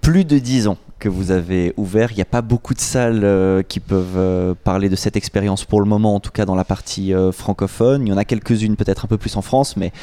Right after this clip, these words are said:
ça fait un petit moment déjà que vous êtes, euh, dans le milieu. On a parlé un peu de à quoi ça ressemblait avant.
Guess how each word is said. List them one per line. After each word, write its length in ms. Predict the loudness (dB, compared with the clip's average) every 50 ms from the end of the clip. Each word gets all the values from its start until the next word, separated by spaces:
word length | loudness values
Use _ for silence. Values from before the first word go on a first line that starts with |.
| -18 -20 -14 -6
ça 100 | -6 -2
fait 80 | -2 0
un 80 | -2
petit 180 | -2 -4 -2 -2
moment 220 | 0 2 2 2
déjà 180 | 0 2 0 -2
que 60 | -2
vous 180 | -4 -4 -2 -2
êtes, 200 | -4 -2 -2 -2
euh, 260 | 0 0 0 0 -2
dans 160 | 0 0 0
le 80 | 0 0
milieu. 240 | 0 0 2 2 2
On 60 | 2
a 80 | 0 0
parlé 240 | 0 0 0 2 0
un 80 | 0
peu 160 | 0 0 0
de 100 | 2 2
à 60 | 2 0
quoi 180 | 0 -2 -4 -2
ça 160 | -2 -4 -4
ressemblait 540 | -4 -4 -2 0 0 2 2 2 2 0 -2 -8 -16 -20 -18 -20 -20 -6 -4
avant. 300 | -2 -2 0 -2 -4